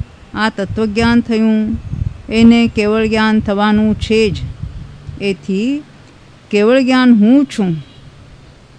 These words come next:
છે, એમાં જુઓ, એમાં કંઈ આડું અવળું નીકળે એવું નથી કાંઈ. કેવળ જ્ઞાન, કેવળ દર્શન, કેવળ સુખ અને કેવળ શક્તિયુક્ત સહિત એવી શક્તિયુક્ત પરમાત્મા તે હું છું.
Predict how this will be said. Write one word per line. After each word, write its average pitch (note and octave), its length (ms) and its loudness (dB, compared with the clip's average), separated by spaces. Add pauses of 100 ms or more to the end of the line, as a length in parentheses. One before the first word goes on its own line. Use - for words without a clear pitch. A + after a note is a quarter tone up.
(140)
છે, B3 300 -2
એમાં A#3+ 300 2
જુઓ, A3+ 320 -2 (800)
એમાં A3+ 300 0
કંઈ B3 160 -2
આડું G#3+ 380 -2
અવળું A#3 260 2
નીકળે A#3 320 0
એવું B3 180 0
નથી C#4+ 300 -2
કાંઈ. E3+ 300 -8 (2000)
કેવળ A#3 340 4
જ્ઞાન, B3+ 300 4
કેવળ A3+ 320 2
દર્શન, A#3 440 2
કેવળ A3 320 -2
સુખ A3 300 -2
અને G#3+ 200 0
કેવળ G#3 360 -4
શક્તિયુક્ત G3+ 760 -6 (160)
સહિત A#3 340 0 (840)
એવી A#3 320 2
શક્તિયુક્ત A#3+ 680 -2
પરમાત્મા A3+ 800 -2
તે A3+ 240 -4
હું G#3 220 2
છું. F3+ 360 -4